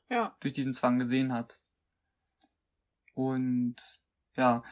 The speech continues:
Speaker 2: obwohl tatsächlich, was wir auch vorhin gesagt haben, nach der Abi-Zeit meintest du zum Beispiel, äh, ist vieles,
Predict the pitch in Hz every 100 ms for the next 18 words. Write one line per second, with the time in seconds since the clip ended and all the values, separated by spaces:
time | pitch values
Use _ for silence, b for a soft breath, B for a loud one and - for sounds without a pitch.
0 | - 147 143 170 214 185 - 156 147 156
1 | 156 170 170 131 - 120 - 147 151 147
2 | 135 131 135 - 143 151 - _ _ _
3 | - 135 - - 151 156 160 147 143 143
4 | - 143 - 143 131 139 - - 135 131
5 | 143 - _ _ _ _ 127 131 120 107
6 | - _ _ 139 - - 143 143 135 -
7 | -